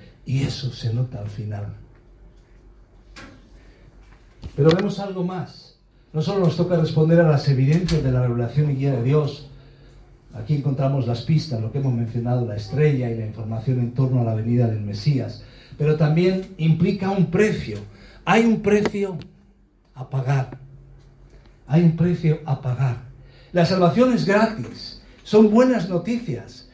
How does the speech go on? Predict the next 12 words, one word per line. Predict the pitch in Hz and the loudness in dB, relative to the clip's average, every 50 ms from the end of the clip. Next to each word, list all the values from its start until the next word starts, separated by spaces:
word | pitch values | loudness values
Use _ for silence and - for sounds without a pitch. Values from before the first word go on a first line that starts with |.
| - - | -20 -20
Sin | - - 175 180 170 | -10 -4 -2 0 2
embargo, | 160 160 156 196 233 254 254 233 175 175 170 175 180 185 - - - - - - - - - - - - - - - - - _ _ _ _ | 2 2 2 2 2 2 2 2 4 4 4 4 4 2 -2 -6 -12 -20 -20 -20 -20 -20 -20 -20 -20 -20 -20 -20 -20 -20 -20 _ _ _ _
conocer | 147 143 143 135 131 - 202 202 | 2 2 2 2 0 -2 -2 -2
a | 185 175 | -2 -4
Cristo | - 196 190 170 - - 175 | -4 -6 -6 -6 -4 -2 -2
implica | - 127 - 208 202 196 180 175 - | -2 -2 -4 -8 -8 -8 -10 -10 -8
todo. | 208 196 190 151 113 - - - - - - - - - - - - - _ - - - - - - - _ _ - - | -8 -8 -6 -6 -8 -10 -12 -20 -20 -20 -20 -20 -20 -20 -20 -20 -20 -20 _ -20 -20 -20 -20 -20 -20 -20 _ _ -4 0
¿Qué | 214 233 | 2 2
implicó | 226 - 226 226 - - 214 220 | 2 2 0 -2 2 4 4 4
a | 214 208 | 6 4
estos | 202 208 - 202 165 - | 2 2 0 -2 -2 -2
hombres? | 214 226 220 185 147 113 98 - - - - - | 0 0 0 0 0 -2 -4 -8 -14 -18 -20 -20